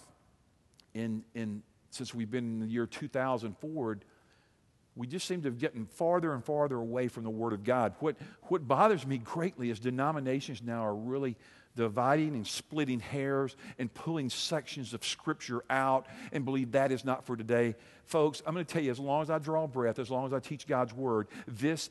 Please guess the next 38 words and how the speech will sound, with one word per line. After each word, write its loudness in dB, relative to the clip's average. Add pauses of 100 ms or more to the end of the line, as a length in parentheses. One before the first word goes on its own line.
is 2
the -2 (220)
absolute 0
infallible 2 (460)
Word 8
of 2
God 8
from 0
Genesis -2
to -2
Revelation. 2
It 2
is 4
eternal -2
in 2
the 0
heavens. 0
Amen? 4 (1000)
It's 0
God's 4
Word. 0 (640)
I 6
asked 2
LeBaron 2
Boone 2
one -4
time, -4
never 0
will -2
forget. -6
I 0
said, -8
"LeBaron," -2
I 0
said, -8
"Why 0
do -4
you, -6